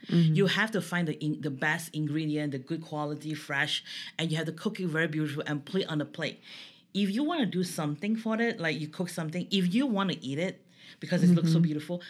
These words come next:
Speaker 2: that's what you wanna serve to customer.
Speaker 1: Mm-hmm.
Speaker 2: You wanna serve to the customer that it's good, looks good in your eye before you come to your palate, right?
Speaker 1: Mm-hmm. Yeah, absolutely. I love that.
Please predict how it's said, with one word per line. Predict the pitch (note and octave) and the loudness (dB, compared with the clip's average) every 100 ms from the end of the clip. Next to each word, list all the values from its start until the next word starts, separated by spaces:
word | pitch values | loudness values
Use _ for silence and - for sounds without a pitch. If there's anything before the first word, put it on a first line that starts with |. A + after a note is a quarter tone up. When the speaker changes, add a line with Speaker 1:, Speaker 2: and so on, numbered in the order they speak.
| - | -2
Speaker 2:
that's | G3 F#3+ | 0 2
what | F3+ F#3 | 2 2
you | D#3 | 0
wanna | C#3+ C3 | -4 -6
serve | - C3 | -10 -14
to | C#3 | -14
customer. | - - F#2+ E2 - - | -14 -14 -16 -18 -10 4
Speaker 1:
Mm-hmm. | F3+ D#3+ | 6 8
Speaker 2:
You | D#3+ | 6
wanna | F3 G#3 F3+ | 6 6 4
serve | - F3+ | 2 0
to | F3 | 2
the | D3 | -2
customer | C#3 C#3+ - D3+ D3 D3+ D3+ - - - - - - | -2 -6 -6 -4 -2 -4 -8 -18 -20 -20 -20 -20 -8
that | D3 D3 | -4 -2
it's | A#2 D3 D3+ | 0 -2 -4
good, | C#3 D3 E3 | -6 -4 -2
looks | E3 F3 F3 | 0 0 0
good | - D#3 D3+ | 0 0 2
in | D3 | 2
your | C3+ - | 2 -2
eye | D#3+ F3 | -2 0
before | D3+ C3 - C#3 | -2 -4 -6 -8
you | |
come | C3+ C3+ | -6 -6
to | C3 | -6
your | B2+ | -8
palate, | - D3 D#3+ - | -6 -8 -8 2
right? | F3 | 6
Speaker 1:
Mm-hmm. | E3+ E3 D#3+ E3 E3 | 10 10 10 6 4
Yeah, | - D3 C3 C3+ - | 4 4 4 0 -2
absolutely. | D3+ D3 - C3+ C3 B2+ - - | -2 0 -2 -2 0 -2 -2 -2
I | |
love | C3 B2+ - | 0 0 0
that. | B2+ - | 0 0